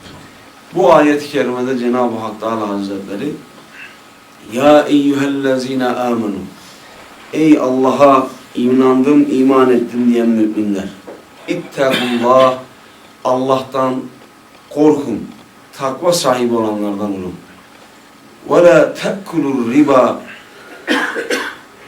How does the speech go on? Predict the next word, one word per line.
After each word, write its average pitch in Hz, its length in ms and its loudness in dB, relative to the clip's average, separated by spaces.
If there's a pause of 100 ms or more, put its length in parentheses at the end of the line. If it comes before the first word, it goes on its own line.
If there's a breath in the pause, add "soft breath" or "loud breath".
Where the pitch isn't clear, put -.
(1600)
idafen 156 880 4